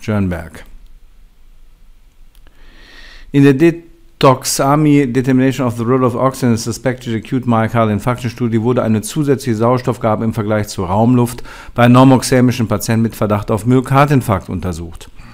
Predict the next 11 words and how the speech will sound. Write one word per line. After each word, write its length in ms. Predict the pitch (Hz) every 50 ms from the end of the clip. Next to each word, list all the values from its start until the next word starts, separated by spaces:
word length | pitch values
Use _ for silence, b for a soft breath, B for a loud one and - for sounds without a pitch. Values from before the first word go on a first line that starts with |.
| B B B B B B B B B
Dabei 280 | - 139 160 160 147 120
fand 240 | - - 123 120 120
sich 140 | 123 113
kein 220 | - - 135 135 139
Effekt 320 | 131 - - 127 - 127
auf 100 | 127 107
das 180 | - 123 117 120
Überleben 440 | 127 120 120 117 117 123 123 120 123
nach 180 | 120 120 120
einem 400 | 123 - 110 110 117 120 113 104
Jahr. 320 | 92 85 82 82 80 82